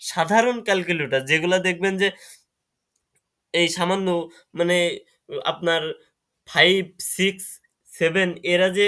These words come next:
ক্যালকুলেটরগুলো ব্যবহার করে না, দেখবেন এই ক্যালকুলেটরগুলোকে বলা হয় আসলে সাধারণ ক্যালকুলেটর,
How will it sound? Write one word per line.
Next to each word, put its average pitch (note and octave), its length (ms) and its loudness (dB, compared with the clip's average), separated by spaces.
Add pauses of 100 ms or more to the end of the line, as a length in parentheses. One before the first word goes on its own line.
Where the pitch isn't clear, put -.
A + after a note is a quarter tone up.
ক্যালকুলেটরগুলো F#3 760 0
ব্যবহার F3 380 2
করে A#3+ 240 2
না, F3+ 140 -2 (420)
দেখবেন D#3+ 260 -4 (120)
এই F3+ 160 -2
ক্যালকুলেটরগুলোকে G3 1000 0
বলা F#3+ 240 -2
হয় F#3+ 100 -2
আসলে G3+ 260 -6 (340)
সাধারণ F3 480 2
ক্যালকুলেটর, A2+ 540 -4